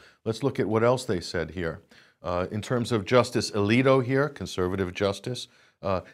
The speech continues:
s-, the state court of Pennsylvania has violated the U S Constitution. Uh, they cannot override the state legislature. So the argument here is a constitutional argument,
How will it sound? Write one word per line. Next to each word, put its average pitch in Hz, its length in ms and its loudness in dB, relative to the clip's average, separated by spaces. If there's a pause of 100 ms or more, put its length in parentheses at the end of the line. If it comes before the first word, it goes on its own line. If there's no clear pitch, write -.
s-, - 200 -20
the 101 100 -6
state 139 460 0
court 120 360 -2
of 107 140 -6
Pennsylvania 117 640 0
has 92 100 -2
violated 104 680 2
the 98 80 -4
U 98 120 0
S 98 120 -2
Constitution. 98 840 -6 (360)
Uh, 95 100 -2
they 98 140 2
cannot 120 480 2
override 101 720 2 (220)
the - 60 -10
state - 380 -2
legislature. 98 720 -4
So 123 200 0
the 110 140 4
argument 127 460 4
here 117 380 2 (240)
is 101 160 -2
a 101 60 -2
constitutional 104 800 -4
argument, 85 520 -4